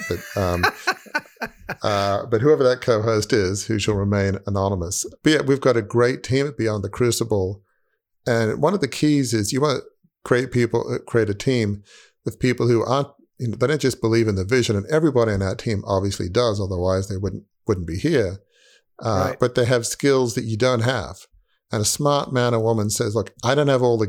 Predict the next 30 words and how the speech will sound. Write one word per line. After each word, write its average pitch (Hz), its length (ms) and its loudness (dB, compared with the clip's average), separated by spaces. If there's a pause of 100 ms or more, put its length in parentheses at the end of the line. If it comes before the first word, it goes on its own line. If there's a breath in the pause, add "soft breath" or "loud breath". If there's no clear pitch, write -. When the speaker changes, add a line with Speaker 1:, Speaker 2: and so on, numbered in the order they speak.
(100)
Speaker 1:
gifts, - 260 -6 (340 soft breath)
so - 120 -10
I - 60 -2
want 113 140 2
to - 100 -2
surround 123 320 0
myself 107 480 0
with - 160 -10
people 113 380 0
who 107 480 0 (480)
have 113 340 0
gifts 113 200 0
that 110 140 0
I 107 60 2
don't 117 280 2 (100)
have." 110 180 -6
So - 180 -2
that's, 123 240 0 (320 soft breath)
that's - 180 0
part 139 340 0
of, 107 320 0 (640)
you 123 160 0
know, 95 280 0
we 113 60 2
talk 127 220 2
about 107 460 0
in, 95 360 -4
um, 87 340 -6
Fellow 98 260 -2
Travelers, 110 640 0